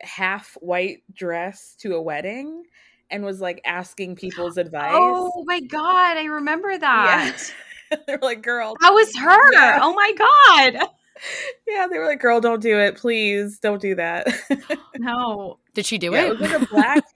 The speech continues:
Speaker 1: <laughs> strapless top with, like, a white organza skirt. It was very bridal.
Speaker 3: Oh, oy vey.
Speaker 1: <laughs>
Speaker 2: Wow.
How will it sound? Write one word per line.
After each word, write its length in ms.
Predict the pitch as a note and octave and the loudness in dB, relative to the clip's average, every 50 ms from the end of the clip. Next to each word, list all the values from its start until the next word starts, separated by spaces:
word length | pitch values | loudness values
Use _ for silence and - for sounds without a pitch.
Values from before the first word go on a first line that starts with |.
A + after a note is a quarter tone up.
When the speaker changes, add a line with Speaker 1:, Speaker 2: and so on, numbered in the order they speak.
| _ _ | _ _
Speaker 1:
<laughs> 380 | _ _ - G3+ G#3 G#3 A3+ | _ _ -4 -4 -4 -4 -4
strapless 160 | A#3 A3+ - | -8 -10 -10
top 320 | - - C4+ B3 B3 B3 A#3+ | -8 -6 -4 -4 -4 -4 -8
with, 120 | A3+ G3+ | -6 -4
like, 100 | G3+ F3+ | -4 -4
a 100 | E3+ E3+ | -2 -2
white 760 | F3 F#3 F#3+ F#3+ G3 G3 F#3+ F#3 F#3+ F#3 F#3 - - - - _ _ _ _ _ _ _ _ _ _ _ _ _ _ _ _ _ - F#3+ | -4 -4 -4 -4 -4 -4 -4 -4 -6 -8 -10 -12 -14 -20 -20 _ _ _ _ _ _ _ _ _ _ _ _ _ _ _ _ _ -10 -4
organza 960 | G#3 G#3+ G#3 G3 F#3+ F#3+ F#3 F3+ F3+ F3+ F3+ F3+ F3+ F3+ E3+ E3 E3+ F3 E3+ | -2 -2 -2 -2 -2 -2 0 0 0 0 -2 -4 -4 -4 -4 -4 -4 -6 -8
skirt. 540 | - - - - E3 D3+ D3+ D3 D3+ E3 | -10 -12 -8 -4 -4 -2 -2 -4 -4 -4
It 60 | G3 G3 | -6 -6
was 160 | A3 G3+ G3 | -6 -6 -6
very 340 | F#3+ F#3+ F3+ E3+ E3+ E3+ D#3+ | -2 -2 0 0 -2 -2 -4
bridal. 680 | - C#3 - - F#2 F2 E2+ D2 C#2 - F#3+ F#3 _ _ _ _ _ _ _ _ _ _ | -6 -8 -8 -8 -8 -10 -12 -12 -12 -12 -14 -16 _ _ _ _ _ _ _ _ _ _
Speaker 3:
Oh, 340 | - G3+ C3 - - - - B2 - _ D#4+ - D#3 | -12 -10 -8 -8 -8 -10 -14 -18 -16 _ -12 -8 -6
oy 200 | D#3+ C#3+ C3+ B2+ | -4 -4 -4 -4
vey. 460 | C3 C#3 C3+ C3 C3 C3 C3+ D3 D3 - _ _ _ _ _ _ _ _ _ _ _ _ _ | -4 -2 -2 -2 -2 -2 -4 -6 -10 -14 _ _ _ _ _ _ _ _ _ _ _ _ _
Speaker 1:
<laughs> 100 | - G#3 F#3+ - - - _ _ _ _ _ _ _ G3+ G3+ G3 G#3 G#3+ - C#4 C#4 - _ _ | 0 0 0 -2 -6 -16 _ _ _ _ _ _ _ -20 -20 -20 -20 -14 -14 -14 -14 -14 _ _
Speaker 2:
Wow. 460 | F3+ E3+ D#3 D#3 D3+ D3+ D#3 E3 E3+ | -14 -12 -12 -10 -10 -12 -12 -14 -16